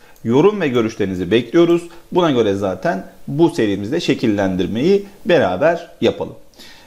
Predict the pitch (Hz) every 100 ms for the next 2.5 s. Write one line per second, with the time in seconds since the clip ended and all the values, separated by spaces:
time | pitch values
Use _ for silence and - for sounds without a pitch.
0 | - 233 - - - - - - - 247
1 | 226 165 98 92 - - - - 190 175
2 | 156 135 104 95 95